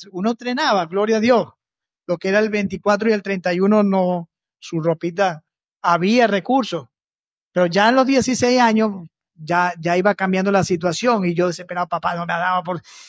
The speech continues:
y yo recuerdo que me fui donde mi papá que me diera, y Dios, mi, mi papá me dijo algunas palabras así, me dijo que esta sea la última vez que usted, <laughs> y no era creyente en ese tiempo, no, que sea usted, me dice que usted se desespere por esto.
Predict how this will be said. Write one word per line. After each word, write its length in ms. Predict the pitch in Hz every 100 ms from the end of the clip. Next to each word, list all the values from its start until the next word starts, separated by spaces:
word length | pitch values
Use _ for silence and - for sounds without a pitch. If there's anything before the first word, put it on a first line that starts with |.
| _
y 180 | 185 190
yo 140 | 190 190 185 190
recuerdo 380 | 170 175 185 196
que 100 | 196
me 140 | 180
fui 120 | 165
donde 240 | 180 190 180
mi 60 |
papá 240 | 156 175 175
que 100 | 185
me 140 | 180
diera, 460 | 165 180 185 185 175 _ _ _ _ _ -
y 120 | 160
Dios, 180 | 175 196
mi, 100 | 214
mi 160 | 190
papá 240 | 170 165 180
me 100 | 196
dijo 140 | 202
algunas 280 | 202 208 190
palabras 320 | 202 202 202
así, 160 | 190 202
me 100 | 202
dijo 120 | 202
que 100 | 208
esta 160 | 208
sea 180 | 214 233
la 100 | 233
última 400 | 240 240 233 214
vez 320 | 220 208 160
que 140 | - 180
usted, 260 | 170 233 - _ _
<laughs> 200 | _ -
y 100 | 190
no 60 |
era 120 | 214
creyente 480 | 254 262 254 226 202
en 60 | 190
ese 140 | 185
tiempo, 280 | 190 196 165
no, 280 | 180 202 - _ _ _ _ _ _
que 100 | 175
sea 180 | 240 262
usted, 300 | 262 277 269
me 80 | 240
dice 120 | 247
que 60 |
usted 160 | 254 254
se 120 | 262
desespere 460 | 247 190 202 226 233
por 200 | 214 208
esto. 340 | 170 - 139